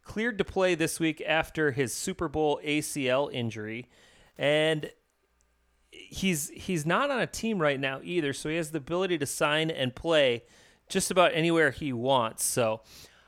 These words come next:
um, you'd imagine it would be a competitive team with a good quarterback. So I'd throw three percent on Beckham right now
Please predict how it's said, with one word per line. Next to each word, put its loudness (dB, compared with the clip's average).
um, 6
you'd 0
imagine 0
it 2
would -2
be -2
a 0
competitive -2
team -2
with -4
a -10
good -4
quarterback. -6
So 0
I'd -4
throw 0
three -4
percent -2
on 0
Beckham 2
right 2
now 0